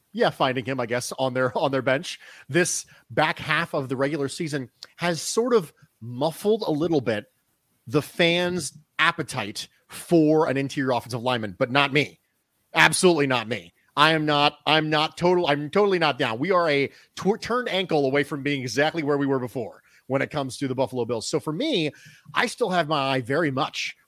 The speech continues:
on interior offensive line. And Zion Johnson is one of those players with that interior offensive line versatility that you know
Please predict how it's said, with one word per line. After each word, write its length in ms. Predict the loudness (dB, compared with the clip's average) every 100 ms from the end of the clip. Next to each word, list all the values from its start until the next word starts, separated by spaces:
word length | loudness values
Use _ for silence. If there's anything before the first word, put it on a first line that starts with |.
| -6
on 140 | -4
interior 360 | -4 -6 -6 -4
offensive 320 | -6 -10 -10
line. 200 | -10 -8
And 80 | -6
Zion 240 | -4 -2
Johnson 300 | -4 -4 -8
is 40 |
one 160 | -8 -6
of 40 |
those 180 | -4 -6
players 460 | -4 -4 -4 -4 -8 _ _ _ _ _ _ -10
with 280 | -2 -2 0
that 280 | 2 2 0 _ _ _
interior 600 | 0 0 -2 -4 -2 -2
offensive 440 | -4 -4 -6 -6 -2
line 240 | -2 0
versatility 580 | 0 -2 -4 0 0 0
that 80 | 0
you 140 | -2
know 1040 | -2 -4 0 4 6 8 8 8 6 2